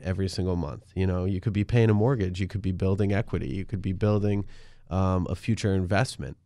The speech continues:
you know? And if you wanna learn more about that, you can give me a call. I love working with veterans. And get this, I mean, I, I take veterans to the closing table and they leave with a check in hand, okay? So y-,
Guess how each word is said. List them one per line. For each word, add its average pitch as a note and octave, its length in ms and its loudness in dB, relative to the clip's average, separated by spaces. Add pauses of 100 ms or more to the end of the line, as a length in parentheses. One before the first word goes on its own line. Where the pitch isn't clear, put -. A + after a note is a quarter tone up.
(120)
you G2+ 160 0
know? F#2 260 2
And G#2+ 80 4
if - 140 -2
you D3 80 6
wanna F3 200 6
learn A2 220 6
more G2+ 240 6
about F#2+ 320 2
that, F2+ 180 0
you G2 80 0
can C3+ 160 0
give C3 120 0
me A#2+ 80 4
a G2 80 0
call. A#2 280 2
I F#2+ 100 0
love A2 340 4
working F#2+ 320 -2
with F2+ 140 0
veterans. F2+ 500 -2 (320)
And G2+ 100 -2
get D3 200 6
this, G#2+ 280 0
I D#2+ 80 0
mean, G2+ 160 4
I, A2 220 2
I A#2+ 120 0
take - 260 -2
veterans A2 480 2
to A2 100 -4
the F2+ 100 -2
closing A2+ 400 2
table F#2 300 0
and F#2 80 0
they F2+ 100 0
leave A2+ 260 2
with F#2+ 140 -4
a F2 60 -6
check - 340 -2
in E2 80 -2
hand, G2 520 0
okay? G#2 260 0
So G#2+ 160 0
y-, G2 120 -2